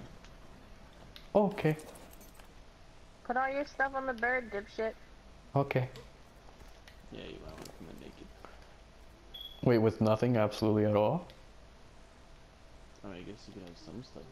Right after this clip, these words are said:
Speaker 3: on, but
Speaker 1: All right, we'll take off.
Speaker 2: Shut the door.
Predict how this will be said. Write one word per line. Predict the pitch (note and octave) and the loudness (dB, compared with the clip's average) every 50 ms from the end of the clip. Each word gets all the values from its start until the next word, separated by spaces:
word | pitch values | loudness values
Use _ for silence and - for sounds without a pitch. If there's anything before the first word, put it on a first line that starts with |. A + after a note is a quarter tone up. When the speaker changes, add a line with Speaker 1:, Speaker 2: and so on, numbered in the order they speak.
| - - | -16 -16
Speaker 3:
on, | - G2 A2 - - - - - - - - - - - - - - - - - - - - - - - - - - - - - | -16 -16 -16 -16 -16 -18 -20 -20 -20 -20 -20 -20 -20 -20 -20 -18 -18 -18 -18 -18 -18 -20 -20 -20 -20 -20 -20 -20 -18 -16 -8 -4
but | - B2+ | 0 2
Speaker 1:
All | C3 C#3+ | 4 4
right, | C#3 - - - | 4 2 0 -2
we'll | - - - - - B2 B2+ B2+ | -4 -2 -2 0 2 2 2 2
take | B2+ - C3+ C3 - | 2 0 2 4 4
off. | - B2+ C3 | 4 4 4
Speaker 2:
Shut | - - - | 2 0 -4
the | A3+ A#3 A3+ | -4 -2 0
door. | A3 G3+ G#3 | 0 -2 -2